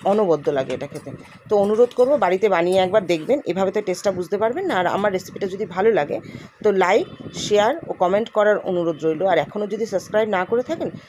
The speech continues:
সাবস্ক্রাইব করে বেল বাটনটা প্রেস করার অনুরোধ রইল।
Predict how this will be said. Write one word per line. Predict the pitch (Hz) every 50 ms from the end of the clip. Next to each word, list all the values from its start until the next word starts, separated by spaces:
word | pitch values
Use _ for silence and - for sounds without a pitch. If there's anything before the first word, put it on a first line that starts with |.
| _ - -
সাবস্ক্রাইব | - 196 190 - - 220 262 277 -
করে | - 285 277
বেল | 214 208 180 165
বাটনটা | 170 165 196 196 214 254
প্রেস | - 175 160 -
করার | - - 208 262 311 -
অনুরোধ | - 160 139 127 139 135 135 -
রইল। | 135 127 120